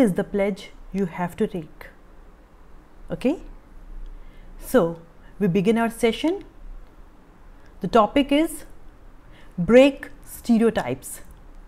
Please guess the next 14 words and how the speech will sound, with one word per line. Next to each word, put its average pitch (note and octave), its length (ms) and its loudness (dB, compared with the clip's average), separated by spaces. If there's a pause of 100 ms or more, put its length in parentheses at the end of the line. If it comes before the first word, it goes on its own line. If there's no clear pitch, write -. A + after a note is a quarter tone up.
(420)
redefining A#3+ 680 4 (460)
men G3 180 0 (320)
and F#3+ 200 -2 (340)
women. A#3 340 6 (2500)
Let's E4+ 240 2
study. C3+ 260 -4 (2250)
Let's F#4 260 -2
define A3+ 500 2 (400)
what A#3+ 220 2
is - 100 -8 (160)
man B3 240 2 (260)
and F#3+ 280 0
woman, C#3+ 260 -2 (220)
what D4+ 280 4